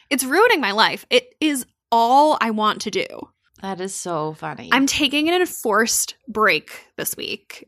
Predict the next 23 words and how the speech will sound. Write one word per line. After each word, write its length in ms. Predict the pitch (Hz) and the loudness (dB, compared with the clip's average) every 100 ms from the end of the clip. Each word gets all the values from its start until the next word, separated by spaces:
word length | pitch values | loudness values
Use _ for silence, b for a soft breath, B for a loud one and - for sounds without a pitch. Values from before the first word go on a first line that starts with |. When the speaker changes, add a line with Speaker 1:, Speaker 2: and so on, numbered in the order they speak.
| - | 0
Speaker 1:
It 80 | 226 | 4
is 320 | 220 208 - | 4 2 -6
Wednesday. 720 | 220 208 180 196 - - 220 _ - | -2 -2 -2 -2 -4 -2 -8 _ -6
So 600 | 226 208 185 180 - _ _ _ - | 0 2 2 -2 -6 _ _ _ -6
I 40 | |
haven't 300 | 214 220 214 | 0 0 0
been 100 | 247 | 0
allowed 280 | 269 240 226 | 2 2 2
to 100 | 233 | 0
read 160 | 208 190 | -2 0
them 220 | 185 185 | -2 -4
since 240 | 202 202 - | -6 -8 -8
Sunday, 560 | - 180 147 156 196 - | -6 -4 -2 -2 -2 -4
and 80 | 208 | -6
I'm 140 | 196 | 0
not 160 | 196 196 | 4 4
allowed 260 | 196 175 | 6 2
to 120 | - 196 | 0 -4
read 160 | - | -2
them 200 | - 165 | -2 -4
until 680 | - 202 - 190 165 165 170 b b b b b b b | -4 -6 0 2 2 0 -2 b b b b b b b
I 100 | 220 | 0
read 680 | 226 190 202 185 185 180 180 | 0 -2 -6 0 0 2 -2